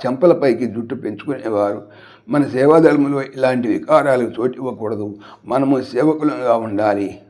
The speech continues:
వంగితే జేబులో పడిపోతుందేమో, దుస్తులు వెళ్ళిపోతాయేమో అన్నట్లుగా వ్యవహరిస్తే ఇంకా మనం సేవలు ఏం చేస్తాం?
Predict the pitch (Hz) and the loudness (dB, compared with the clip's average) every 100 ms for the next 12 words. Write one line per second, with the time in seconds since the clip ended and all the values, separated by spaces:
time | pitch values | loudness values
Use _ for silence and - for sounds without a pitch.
0 | _ _ _ 98 107 110 113 110 101 120 | _ _ _ -6 -4 -2 0 0 2 0
1 | 123 120 113 117 - 123 120 127 131 127 | 2 -2 -2 -4 -2 -4 -4 -8 -8 0
2 | 135 123 107 - - - - 95 107 107 | 2 2 -2 -14 -20 -20 -12 -10 -8 -6
3 | 120 123 120 113 135 135 139 143 139 139 | -6 -6 -8 -4 -2 -2 -4 -2 0 0
4 | 135 139 139 131 123 117 110 131 117 110 | 0 -2 2 2 2 0 0 0 -2 -2
5 | 120 113 110 104 104 101 92 101 - 92 | -2 -2 -4 -8 -6 -6 -6 -8 -8 -6
6 | 113 123 - 110 110 110 - 120 139 | -6 -6 -4 -4 -4 -6 -2 -2 -4